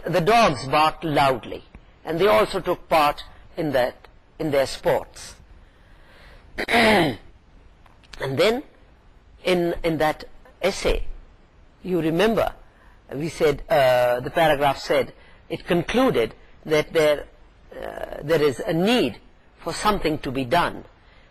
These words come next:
And it talked about calling a meeting of the neighbors. Now, if you look at the diagram, the clu-, uh, the diagram showing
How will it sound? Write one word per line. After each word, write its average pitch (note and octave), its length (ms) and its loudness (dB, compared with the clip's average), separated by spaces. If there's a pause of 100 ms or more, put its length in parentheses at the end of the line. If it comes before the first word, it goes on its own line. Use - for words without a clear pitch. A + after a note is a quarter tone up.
(180)
And C#3 140 -4
it - 120 -6
talked D#3+ 300 0
about B2 480 0 (500)
calling B2+ 420 0 (100)
a A2 340 -2 (340)
meeting D3 680 -4 (180)
of B2+ 180 -8
the D#3+ 80 -2
neighbors. - 640 -4 (420)
Now, E3+ 120 -6
if - 160 -6
you B3+ 80 0
look C#4+ 400 -2 (580)
at G3+ 200 2 (2500)
the F3 140 0
diagram, D3+ 640 0 (540)
the D#3+ 80 -8
clu-, F#3+ 340 -2 (120)
uh, E3+ 60 0
the D#3 120 -2
diagram D3+ 560 0
showing E3+ 460 -2